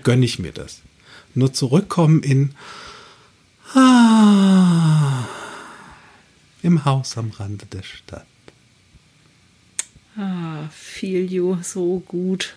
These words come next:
Speaker 2: <laughs> Ja.
Speaker 1: Und du
Speaker 2: Ich
Speaker 1: darfst
Speaker 2: hab
Speaker 1: das da
Speaker 2: jetzt
Speaker 1: draußen auch.
Speaker 2: Ja,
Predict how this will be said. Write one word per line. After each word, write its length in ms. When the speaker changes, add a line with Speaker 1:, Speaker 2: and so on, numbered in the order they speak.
Speaker 2:
<laughs> 240
Ja. 200
Speaker 1:
Und 100
du 60
Speaker 2:
Ich 60
Speaker 1:
darfst 220
Speaker 2:
hab 60
Speaker 1:
das 80
da 60
Speaker 2:
jetzt 140
Speaker 1:
draußen 320
auch. 200
Speaker 2:
Ja, 200